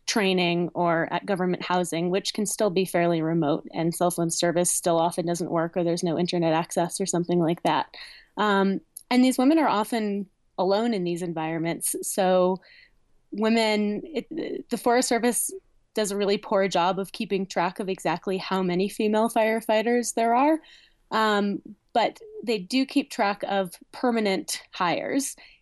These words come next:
And women make up only about twelve percent of the Forest Service's permanent, uh, firefighting positions.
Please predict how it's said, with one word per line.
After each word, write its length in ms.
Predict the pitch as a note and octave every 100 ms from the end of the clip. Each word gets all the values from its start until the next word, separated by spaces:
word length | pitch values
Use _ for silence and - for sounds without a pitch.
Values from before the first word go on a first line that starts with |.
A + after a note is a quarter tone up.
| _
And 560 | G3+ G3+ G3 F#3+ G3 F#3+
women 380 | G3+ A3 A3 G#3+
make 200 | G3 F#3+
up 100 | G3
only 320 | - G3+ G3+
about 240 | F#3 F3+ -
twelve 320 | - F3+ F3+
percent 560 | G3 F#3 F3 D#3+ - - -
of 380 | F3+ F3 F3 F3
the 80 | F#3+
Forest 340 | F3+ E3+ F3
Service's 640 | E3+ E3+ - E3+ E3+ - -
permanent, 680 | - F#3+ F3+ E3+ D3 - - _ _ _ _ _ -
uh, 220 | E3+ D#3+
firefighting 560 | D#3 D#3+ E3+ D#3+ E3+ -
positions. 640 | F3+ - - - -